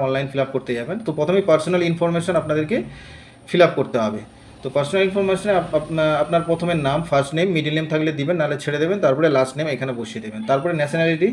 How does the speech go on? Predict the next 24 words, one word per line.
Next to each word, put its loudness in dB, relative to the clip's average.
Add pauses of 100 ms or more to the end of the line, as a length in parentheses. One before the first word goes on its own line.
(100)
আপনি -6
যদি -4 (100)
ইন্ডিয়ান 2
হন, -2 (140)
ইন্ডিয়ান 0
এখানে -4
বসিয়ে -4
দেবেন। 0 (340)
তারপরে -2
স্টেট, 8 (220)
আপনার 0 (100)
স্টেটটা 2
বসাবেন, 2 (120)
আপনি -6
যদি 0
ওয়েস্ট 2
বেঙ্গলের 6
বাসিন্দা 2
হন 2
তো 2 (100)
ওয়েস্ট 0
বেঙ্গল, 2
আপনার -2
ডিস্ট্রিক্ট -2